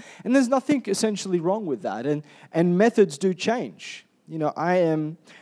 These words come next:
I am actually not a big advocate in this day and age of going door to door and door knocking on things anymore. Why? Because there's already churches out there that do that.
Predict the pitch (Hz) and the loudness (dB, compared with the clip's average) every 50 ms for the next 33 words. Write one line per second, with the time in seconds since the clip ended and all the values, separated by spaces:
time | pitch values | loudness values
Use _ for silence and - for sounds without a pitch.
0 | - - _ - 156 185 190 185 185 180 180 - - 175 160 170 196 202 143 165 | -20 -20 _ -2 0 2 4 4 4 2 2 0 -4 -4 0 2 2 2 2 0
1 | 156 139 190 180 151 170 165 165 196 185 180 185 175 - 160 160 156 - 151 147 | -2 -2 -2 -2 0 0 0 0 2 4 2 2 2 2 0 -2 -2 -4 -8 -6
2 | 165 185 165 - - 165 160 156 147 143 151 175 202 185 170 147 156 151 139 165 | -4 -4 -6 -4 -2 -2 -2 0 -2 0 0 2 2 2 2 2 0 2 2 2
3 | 160 151 147 147 147 160 170 175 165 - 165 - 170 165 170 170 160 151 185 196 | 2 2 0 2 2 2 2 2 2 -2 -2 0 0 0 0 -2 0 2 2 2
4 | 220 214 185 147 120 - 147 123 107 98 98 95 - _ _ _ 120 104 92 92 | 2 2 -2 -4 -4 -6 -10 -12 -12 -12 -14 -14 -16 _ _ _ -14 -14 -14 -16
5 | - - - 117 104 101 95 90 85 - - _ _ _ _ _ _ _ _ _ | -20 -16 -12 -10 -10 -8 -8 -10 -12 -14 -16 _ _ _ _ _ _ _ _ _
6 | _ _ _ _ _ _ _ - 160 175 143 120 117 123 143 143 - 160 151 135 | _ _ _ _ _ _ _ 0 2 2 2 0 0 -2 -4 -2 0 -2 -2 0
7 | 135 151 139 135 165 180 180 160 147 135 135 - 160 160 160 - 135 117 135 139 | 2 0 2 2 2 2 2 2 2 0 -2 -4 -4 -4 -4 -6 -6 -4 -2 -2
8 | 143 143 - 135 131 117 120 107 107 - 147 170 185 147 110 98 113 170 - - | -2 -2 -4 -6 -6 -6 -6 -8 -2 4 6 6 6 6 2 -2 -4 -6 -6 -10